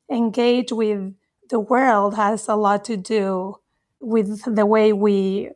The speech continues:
solve all of the tasks that, that we need to solve and the way we engage with that.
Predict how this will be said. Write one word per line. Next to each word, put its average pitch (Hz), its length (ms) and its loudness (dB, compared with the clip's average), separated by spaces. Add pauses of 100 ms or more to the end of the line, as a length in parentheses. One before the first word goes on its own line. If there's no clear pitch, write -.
(540)
solve 190 760 2 (520)
all 214 300 0
of 208 120 -4
the 247 80 2
tasks 302 540 -2
that, 247 200 -4
that 247 180 -2
we 269 100 6
need 247 300 4
to 247 100 4
solve 190 520 0
and 220 240 -6
the 214 80 -6
way 208 180 -4
we 208 160 -4
engage 202 440 -8
with 202 140 -12
that. - 120 -20